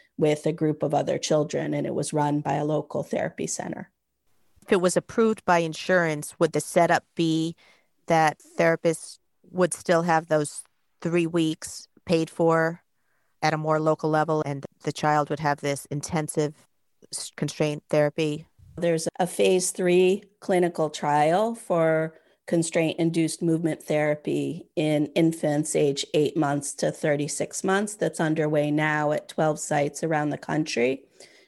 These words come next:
Speaker 1: And the goal is to understand the efficacy of this treatment and what's the appropriate dosing, three hours a day or six hours a day.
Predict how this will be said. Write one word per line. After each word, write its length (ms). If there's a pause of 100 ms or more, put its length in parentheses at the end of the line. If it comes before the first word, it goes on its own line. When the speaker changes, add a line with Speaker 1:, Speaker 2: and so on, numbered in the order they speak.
(160)
Speaker 1:
And 500 (420)
the 100
goal 360
is 200
to 140
understand 960 (400)
the 160
efficacy 720
of 140
this 200
treatment 680 (520)
and 460
what's 240
the 200
appropriate 640
dosing, 600
three 360
hours 460
a 60
day 380
or 100
six 320
hours 280
a 80
day. 460